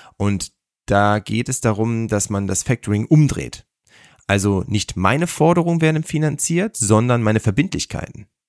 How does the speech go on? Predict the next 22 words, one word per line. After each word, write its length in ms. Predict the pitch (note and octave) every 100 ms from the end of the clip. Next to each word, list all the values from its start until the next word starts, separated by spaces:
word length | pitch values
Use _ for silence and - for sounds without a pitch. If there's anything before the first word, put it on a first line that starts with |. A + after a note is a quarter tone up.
| -
Das 200 | - -
heißt 200 | G#2 -
also, 340 | C#3 D3 D#3 - - _ _
ein 160 | - G3
Finanzierer 760 | - G#2 F#2 - D#3 D#3+ A#2+ C3
bezahlt 640 | - - A#2 A2 B2+ -
meine 240 | - F2+ G#2
Lieferanten 840 | G#2+ - F2+ G2 D3+ - D#3 F3 -
sofort 800 | G#2+ G2+ - G#2+ G#2 C#4 - - _ _ _ _ -
und 160 | C3+ -
ich 100 | -
bezahle 400 | C#3 - C3 B2+
den 120 | A#2
Finanzierer 520 | - G#2 G2+ G#2+ G2+
später. 440 | - F2+ F2 - - _ _ _ _ - - - - -
Und 440 | F#2+ G2+ G2 -
oft 240 | - A2+ A2+
ist 100 | G#2+
das 140 | G2+
deutlich 420 | A2 A2+ C3 E2
später 340 | - F2 F2 F2+
mit 200 | F2